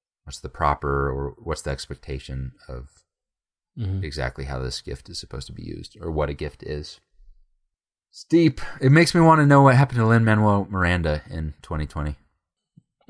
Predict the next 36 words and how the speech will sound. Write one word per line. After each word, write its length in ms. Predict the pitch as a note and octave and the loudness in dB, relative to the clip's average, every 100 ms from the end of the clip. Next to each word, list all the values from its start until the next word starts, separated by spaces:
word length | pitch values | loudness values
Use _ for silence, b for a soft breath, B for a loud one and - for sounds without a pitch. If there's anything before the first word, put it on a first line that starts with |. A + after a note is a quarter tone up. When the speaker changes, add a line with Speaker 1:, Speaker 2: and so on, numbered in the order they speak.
| - | -16
Speaker 2:
<laughs> 80 | - - _ _ _ _ - - b b b b b b _ | -14 -16 _ _ _ _ -20 -20 b b b b b b _
Well, 360 | F#2+ F#2 E2+ - - | -2 -2 -2 -8 -8
uh, 160 | F#2+ F2 | -6 -6
probably 220 | - F#2+ F#2+ | -6 -4 0
what 100 | F#2 | 0
happened 220 | F#2+ G2 | 0 0
to 40 | |
all 140 | F2 E2 | 0 -2
of 60 | |
us. 400 | D#2+ - - - | -4 -2 -2 -2
Speaker 1:
<laughs> 0 | |
Yeah. 320 | A#2+ A2 - - _ _ _ B B B B - | -2 -2 -2 -8 _ _ _ B B B B -12
But 280 | C3+ B2+ E3+ | -4 2 6
Speaker 2:
No, 80 | E3+ | 8
and 100 | F3 | 10
Speaker 1:
according 40 | |
to 60 | F#3+ F#3 | 8 8
Speaker 2:
somebody 120 | E3+ | 6
pointed 200 | G#3 C3 | 6 8
Speaker 1:
Google, 140 | G#2+ A2+ | 8 6
Speaker 2:
out 160 | - - _ | 4 -6 _
Speaker 1:
it's 240 | D#3 G3+ A3 | -2 0 2
a 60 | |
straight 280 | G3+ - A#3 | 0 2 4
line. 380 | A3+ B3 C4 C3 - _ | 6 6 4 2 -2 _
Uh, 180 | D3+ F3+ | -4 -2
it's, 320 | F3+ E3+ - - | -2 -4 -6 -2
it's 180 | C#3+ - | 0 2
just 400 | F3+ - - F3+ | 2 2 0 -6
Speaker 2:
<laughs> 60 | E3+ _ _ _ b b b b b b b _ _ _ _ _ _ _ _ - | -8 _ _ _ b b b b b b b _ _ _ _ _ _ _ _ 0
Uh, 320 | B2 A#2 - - | 4 4 2 -4
it, 340 | - D#3 C#3 D#3 | -8 -6 -8 -6
somebody 320 | - D#3+ D#3 | 2 4 4
pointed 260 | D3 B2 G#2+ | 4 6 6
out 200 | G#2+ - | 4 2
that, 160 | G#2 | -4